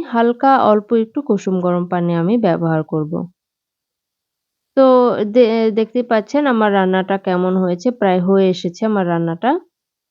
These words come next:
এখানে আমি দেড় কাপের মতো পানি ব্যবহার করেছি, বেশি পানি দিব না কারণ এটাকে আমি একটু মাখো মাখো রাখবো। তো আমার কাঁচা কাঁঠালটা প্রায় সেদ্ধ হয়ে গিয়েছে আর গরুর মাংসটা তো আগেই সেদ্ধ হওয়া ছিল।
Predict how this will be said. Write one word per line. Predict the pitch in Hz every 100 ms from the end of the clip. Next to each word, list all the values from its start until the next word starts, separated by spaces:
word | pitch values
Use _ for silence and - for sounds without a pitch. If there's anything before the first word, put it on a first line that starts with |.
| _ -
এখানে | 240 262 247
আমি | 233 240
দেড় | 208 202
কাপের | 202 202 214
মতো | 208 208 233
পানি | 196 180 175
ব্যবহার | 170 170 170 170
করেছি, | 170 170 170 254
বেশি | 214 185 -
পানি | 202 196 190 190 190
দিব | 180 180 185
না | 240 285
কারণ | 220 214
এটাকে | 208 196 196
আমি | 190 190
একটু | 185 -
মাখো | 190 170 170
মাখো | 185 175 175
রাখবো। | 165 160 175 233 339 _ _ _ _ _ _ _ _ _ _ _ -
তো | 226
আমার | 220 226 226
কাঁচা | 220 220
কাঁঠালটা | 214 214 220 226 254
প্রায় | 247 233
সেদ্ধ | 226 214 190
হয়ে | 214 208 196
গিয়েছে | 180 185 180 262
আর | 233
গরুর | 185 185 180
মাংসটা | 180 175 190 190
তো | 190
আগেই | 175 180 185
সেদ্ধ | - 165 185
হওয়া | 185 160
ছিল। | - 175